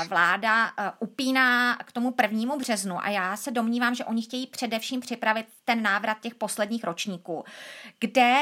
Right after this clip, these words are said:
eh, je samozřejmě problém s homogenitou výuky, protože ti maturanti mají spoustu předmětů dělených s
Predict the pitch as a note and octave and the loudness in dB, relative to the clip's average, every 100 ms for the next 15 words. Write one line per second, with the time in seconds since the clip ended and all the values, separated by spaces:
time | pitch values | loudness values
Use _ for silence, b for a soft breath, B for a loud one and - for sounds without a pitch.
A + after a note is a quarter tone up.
0 | - G#3 G3 F#3 F#3 - G#3+ G#3+ B3 C4 | 2 2 2 4 2 -2 -4 -2 0 0
1 | D4 A#3+ G#3 A#3 B3 A#3+ A3+ G#3+ A3+ A#3 | 2 2 4 4 4 0 -2 0 -2 0
2 | C#4+ C#4+ C4+ - F#3+ F3+ F#3+ - B3 A#3 | 0 0 -2 -4 -8 -6 -8 -4 -4 -4
3 | - A#3 A#3+ A#3+ C4 A#3+ A3+ G#3 A#3+ A#3 | -4 -4 -4 -2 -2 0 -2 -4 -2 -4
4 | A#3+ B3 A#3 B3 B3 A#3 A3 C4 - A3+ | -4 -2 -2 -2 -4 -6 -6 -8 -6 -4
5 | A3 A3 A#3+ A3 A3 A3 A3+ A3+ - - | -4 -4 -2 0 2 0 -2 -4 -6 -6
6 | A3 | 2